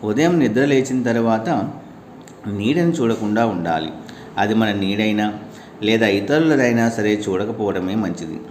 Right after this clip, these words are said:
దీనివల్ల అంతా చెడు జరుగుతుందని వాస్తుశాస్త్రము అనేది చెబుతుంది.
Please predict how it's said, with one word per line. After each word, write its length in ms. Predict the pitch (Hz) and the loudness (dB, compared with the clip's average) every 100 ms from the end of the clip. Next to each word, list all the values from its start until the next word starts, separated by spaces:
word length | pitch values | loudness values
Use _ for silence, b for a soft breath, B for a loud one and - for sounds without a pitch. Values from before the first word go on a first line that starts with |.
| - | -12
దీనివల్ల 440 | 101 117 107 95 98 | -2 0 2 2 2
అంతా 360 | 101 95 110 135 | 0 0 0 0
చెడు 240 | 131 101 | 0 -2
జరుగుతుందని 640 | 131 131 113 110 104 95 85 - | 0 0 -2 -2 -2 -2 -4 -8
వాస్తుశాస్త్రము 840 | 85 85 87 104 95 92 - 90 85 | -4 -4 -4 -6 -6 -6 -6 -6 -4
అనేది 220 | 82 92 | -6 -6
చెబుతుంది. 500 | 143 92 82 80 | -4 -6 -6 -8